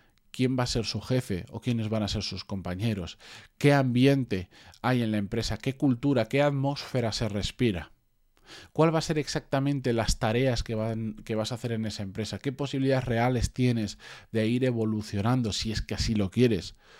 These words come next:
dentro de esa empresa? ¿Qué responsabilidades de verdad vas a tener? ¿Qué presión va a ejercer sobre tu, sobre ti mismo, sobre tu vida, ese trabajo?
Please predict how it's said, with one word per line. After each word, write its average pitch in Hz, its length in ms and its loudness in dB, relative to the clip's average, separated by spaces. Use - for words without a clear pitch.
dentro 113 380 -2
de 101 60 -2
esa 98 160 -2
empresa? 92 580 -4
¿Qué 139 140 2
responsabilidades 127 800 -2
de 113 100 2
verdad 104 400 -2
vas 98 160 -2
a - 100 -4
tener? 101 360 -2
¿Qué 131 100 -2
presión 139 560 -2
va 117 80 2
a 117 60 0
ejercer 113 600 0
sobre 101 380 0
tu, 104 320 -4
sobre 101 320 -2
ti 135 200 2
mismo, 120 440 0
sobre 98 260 -4
tu 104 160 -4
vida, 117 440 2
ese 113 240 2
trabajo? 101 640 -2